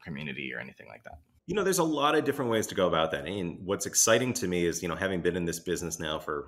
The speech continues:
Speaker 2: like I said, seventeen years, I've seen more corporate citizenship in the last four years,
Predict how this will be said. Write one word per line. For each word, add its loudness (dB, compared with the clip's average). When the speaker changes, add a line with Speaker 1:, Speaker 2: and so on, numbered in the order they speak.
Speaker 2:
like -8
I -6
said, -4
seventeen -4
years, -6
I've 4
seen 0
more 2
corporate 4
citizenship 0
in -2
the 2
last 0
four 2
years, -2